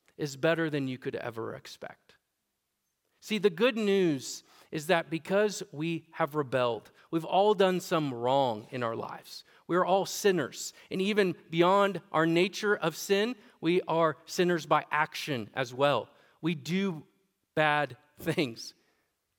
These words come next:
Whenever you feel that, whenever someone shares good news with you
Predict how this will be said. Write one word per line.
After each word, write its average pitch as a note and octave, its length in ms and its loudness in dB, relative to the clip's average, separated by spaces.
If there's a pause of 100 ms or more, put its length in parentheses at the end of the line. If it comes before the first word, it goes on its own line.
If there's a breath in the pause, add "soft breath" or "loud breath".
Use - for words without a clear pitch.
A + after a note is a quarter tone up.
(180)
Whenever D#3+ 260 -2
you E3+ 120 0
feel E3+ 360 2
that, D#3+ 280 2
whenever C#3 260 -4
someone D#3 260 -2
shares D#3 300 -4
good D3 240 -4
news D#3 520 -2
with D3 200 -6
you E3+ 280 -2